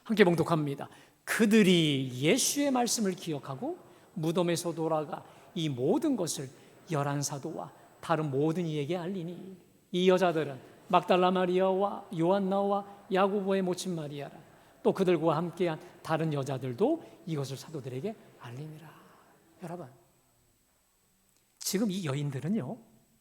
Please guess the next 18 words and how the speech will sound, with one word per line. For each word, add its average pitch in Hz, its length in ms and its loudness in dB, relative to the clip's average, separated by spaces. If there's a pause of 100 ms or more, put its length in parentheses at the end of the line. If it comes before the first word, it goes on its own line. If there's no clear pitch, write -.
(1300)
처음, - 440 0
생전 262 460 0
처음 214 440 0
본 175 280 -2 (880)
뭔가 254 300 2
신령해 330 560 2
보이는 254 420 0
이 196 140 -2
사람들로부터 165 1500 -4 (640)
얘기를 143 300 -4
들어요. - 260 -18 (1400)
어찌하여 160 460 0
산 160 200 -2
자를 151 220 -4
죽은 156 220 -6
자 151 100 -6
가운데서 135 300 -6
찾느냐? 123 420 -12